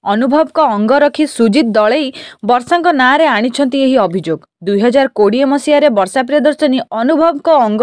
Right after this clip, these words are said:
ରଖି ସୁଜିତ ଦଳେଇଙ୍କୁ ଗାଳିଗୁଲଜ କରିବା ସହିତ ତାଙ୍କ ଜାତିକୁ ଆକ୍ଷେପ କରି କହିଥିଲେ।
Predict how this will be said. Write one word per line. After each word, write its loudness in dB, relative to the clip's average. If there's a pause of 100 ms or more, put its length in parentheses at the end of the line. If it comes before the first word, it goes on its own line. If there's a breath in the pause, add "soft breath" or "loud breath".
ରଖି 0
ସୁଜିତ 0
ଦଳେଇଙ୍କୁ 0 (360 loud breath)
ଗାଳିଗୁଲଜ -2
କରିବା 0
ସହିତ 0
ତାଙ୍କ 0
ଜାତିକୁ -2
ଆକ୍ଷେପ -4
କରି 0
କହିଥିଲେ। -4